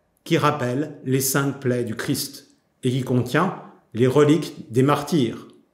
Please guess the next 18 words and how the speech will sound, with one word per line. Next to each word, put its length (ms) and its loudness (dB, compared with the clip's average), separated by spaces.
Notez 160 0
bien, 220 2
pas 120 2
de 120 2
n'importe 460 0
quel 140 -4
saint, 300 -4
mais 120 0
des 120 0
martyrs 720 -2
qui 80 -12
se 140 -4
sont 160 0
sacrifiés 680 2
justement 480 -4
pour 160 -8
le 60 -6
Christ. 540 -8